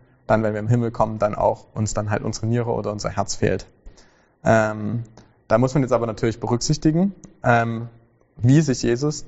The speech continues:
welchen Jüngern gezeigt hat und warum er das gemacht hat. Also als Jesus den Jüngern in Johannes zwanzig erscheint und ihnen die Spuren von den Nägeln und der, und seiner, und dem Speer zeigt, geht es ihm zu zeigen, dass er wirklich gestorben ist und dass er wirklich auferstanden ist.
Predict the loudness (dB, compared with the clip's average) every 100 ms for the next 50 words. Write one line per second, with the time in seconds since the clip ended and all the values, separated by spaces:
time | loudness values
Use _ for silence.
0 | -2 2 2 2 -2 -2 -4 0 0 0
1 | 0 -2 -2 -20 _ _ 0 0 2 2
2 | 2 2 0 -2 -4 -2 -2 0 -2 -2
3 | -8 _ _ 0 2 2 2 0 0 -2
4 | -2 0 -4 -2 0 -2 -4 0 0 2
5 | 0 -2 -6 _ _ -2 2 2 0 -4
6 | -2 -2 -4 -2 2 2 0 -4 0 0
7 | 2 -2 -2 -2 -2 -4 0 0 0 -4
8 | -2 0 0 -2 -8 -12 _ _ _ _
9 | _ 2 4 4 2 0 2 0 0 2
10 | 0 2 -2 -4 -4 0 2 0 -6 -12
11 | -8 -2 2 4 2 0 -4 -6 0 2
12 | 4 2 -4 -4 -2 -2 0 0 0 -2
13 | -4 -2 -2 -2 -2 -2 -6 -8 -10